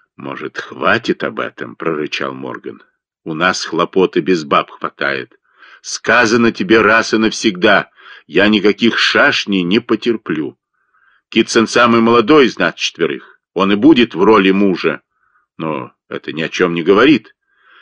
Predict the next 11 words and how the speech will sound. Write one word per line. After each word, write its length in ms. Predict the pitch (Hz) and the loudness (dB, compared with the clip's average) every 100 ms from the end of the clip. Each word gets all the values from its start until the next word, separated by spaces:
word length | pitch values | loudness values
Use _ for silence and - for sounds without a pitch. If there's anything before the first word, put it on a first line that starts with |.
| _ _ | _ _
А 160 | 71 80 | -6 -4
если 200 | 78 90 | -4 -4
он 140 | 85 | -2
попытается 800 | - 92 104 113 104 87 - 92 | -2 0 0 2 4 2 2 -2
этим 240 | 87 90 | 0 -2
воспользоваться, 960 | 82 92 - 214 110 76 71 - 73 - _ - | -4 -2 4 4 4 -2 -8 -14 -18 -18 _ -14
будет 420 | 78 147 196 185 | 0 2 2 2
иметь 300 | 139 156 113 | 2 2 0
дело 280 | 101 110 123 | 2 2 2
со 180 | - 104 | 0 -4
мной. 420 | 78 78 76 | -4 -4 -6